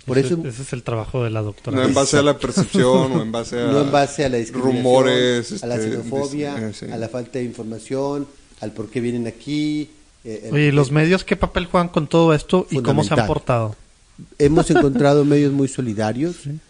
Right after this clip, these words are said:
Speaker 1: medios preocupados con la
Speaker 2: Porque
Speaker 1: línea
Speaker 2: el amarillismo
Speaker 1: editorial.
Speaker 2: vende un poco más, yo
Speaker 1: Claro,
Speaker 2: creo, ¿no?
Speaker 1: claro, claro. Pero creemos que falta mucha sensibilidad y educación, dice, eh, eh, el buen, el poeta,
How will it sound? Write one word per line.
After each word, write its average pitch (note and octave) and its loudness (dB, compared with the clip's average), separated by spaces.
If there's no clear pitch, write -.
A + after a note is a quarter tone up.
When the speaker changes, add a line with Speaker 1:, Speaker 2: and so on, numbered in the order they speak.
Speaker 1:
medios A2+ 2
preocupados A2+ 0
con A2 -6
la G#2+ -2
Speaker 2:
Porque G#2 -2
Speaker 1:
línea B2+ 2
Speaker 2:
el B2+ 6
amarillismo B2 2
Speaker 1:
editorial. D#3+ 2
Speaker 2:
vende D3 2
un D3 0
poco - -2
más, A#2+ 0
yo A2+ -2
Speaker 1:
Claro, A#2+ 2
Speaker 2:
creo, A#2+ -4
¿no? E3+ -6
Speaker 1:
claro, F2+ -6
claro. F#2+ -8
Pero B2+ 2
creemos C#3 2
que B2+ -2
falta B2+ 0
mucha C3 -2
sensibilidad G#2+ -4
y A#2 0
educación, A2+ -6
dice, G2+ -4
eh, F#2 -4
eh, G2+ -6
el G2 -10
buen, G#2 -4
el G2 -6
poeta, G#2 -2